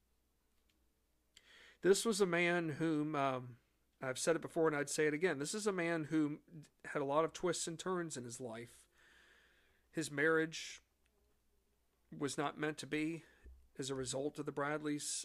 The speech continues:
in the aftermath of the Bradley sinking. He did remarry. Um, he lived in a place in Florida called, um, Zephyr Hills. He even went on to write two books,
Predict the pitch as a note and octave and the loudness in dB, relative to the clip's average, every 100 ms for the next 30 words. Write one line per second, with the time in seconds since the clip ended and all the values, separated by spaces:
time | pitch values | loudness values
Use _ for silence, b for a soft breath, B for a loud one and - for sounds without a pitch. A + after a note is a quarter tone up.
0 | - C3 C3+ D3 D3 C#3+ C#3+ C#3+ C#3 C#3 | -8 -8 -6 -4 -4 -4 -6 -8 -6 -4
1 | C#3 D3 C#3 - D3 D3 D#3+ E3+ - B | -2 -4 -4 -4 -4 -4 -6 -8 -12 B
2 | B B B B B B - F#3+ F3+ F#3 | B B B B B B -4 4 6 6
3 | G3+ A#3 G3+ C3 C3+ F3 F#3 _ _ - | 4 2 2 2 2 0 -2 _ _ -4
4 | C3 C3 C3 - _ _ - C#3+ D3 E3+ | 2 2 0 -8 _ _ -10 -2 2 4
5 | E3 E3 C#3+ - D#3+ D#3 - C#3 D#3+ D3+ | 2 0 0 2 2 2 -2 -6 0 4
6 | D#3+ D3 - D3 C#3+ C#3+ - D3 C3 C#3 | 4 2 0 0 0 -2 -2 0 0 -4
7 | - _ _ _ _ _ _ D3 B2+ D3+ | -14 _ _ _ _ _ _ -8 0 0
8 | - D3 C#3+ D#3 D#3 F3+ F#3 - _ _ | 2 0 2 2 2 -2 -4 -10 _ _
9 | _ _ - - _ _ _ _ - B | _ _ -20 -20 _ _ _ _ -20 B
10 | B B B B B B - F3+ G3+ G3+ | B B B B B B -2 0 0 0
11 | G3+ F3+ F#3 F#3 F3+ E3 E3+ E3 - _ | 0 2 2 2 -2 0 2 2 0 _
12 | - A3 B3 G#3+ C4 - - - - | -6 -2 0 4 4 2 -8 -8 -8